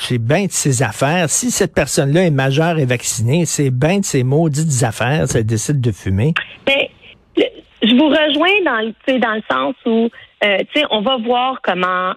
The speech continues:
Speaker 2: euh, ça va fonctionner en Nouvelle-Zélande, euh, par rapport au rehaussement de, tu sais, année après année. Mais, euh,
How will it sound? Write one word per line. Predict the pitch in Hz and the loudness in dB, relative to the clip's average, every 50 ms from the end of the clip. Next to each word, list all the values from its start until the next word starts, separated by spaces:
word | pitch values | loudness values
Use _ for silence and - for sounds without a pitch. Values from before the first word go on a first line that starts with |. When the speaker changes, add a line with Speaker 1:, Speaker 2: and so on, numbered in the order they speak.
| - | -2
Speaker 2:
euh, | - 185 185 - | -2 -2 0 0
ça | - 185 | -2 -2
va | 165 190 185 | -2 -4 -4
fonctionner | - 190 185 185 - - - 170 170 185 190 190 | -2 -2 -2 -2 0 -2 0 0 2 2 2 2
en | 175 | 0
Nouvelle-Zélande, | 170 170 170 180 165 165 165 160 - - - 160 180 - - - 208 - _ _ _ _ _ - | 0 -2 -2 -2 -2 -2 -2 0 0 0 2 0 -2 -4 -6 -10 -12 -14 _ _ _ _ _ -2
euh, | 185 - - - _ | -2 -2 -2 -4 _
par | - 190 185 | -6 -4 -2
rapport | 185 185 - 196 190 185 180 | -4 -2 -2 -2 0 0 0
au | 180 165 | 0 0
rehaussement | 160 165 185 190 180 175 180 190 - - 180 165 175 175 | 0 2 2 2 2 0 -2 -4 -6 -4 -2 0 0 0
de, | 175 165 - - - - - - - | 0 0 0 -2 -2 -4 -6 -2 0
tu | 196 | 2
sais, | 175 175 - - - 190 | 2 2 2 0 -2 -4
année | 185 185 185 190 185 | -2 0 0 0 0
après | 185 180 - - - 175 | 0 -4 -6 -4 -4 -2
année. | 165 170 170 170 170 220 - - - - - - - _ _ - | -2 -2 -4 -4 -6 -6 -8 -12 -18 -20 -20 -20 -20 _ _ -2
Mais, | 190 190 190 190 - - _ - - - _ _ _ _ _ - | 0 0 0 -2 -4 -8 _ -20 -20 -20 _ _ _ _ _ -2
euh, | 202 190 185 | 0 0 0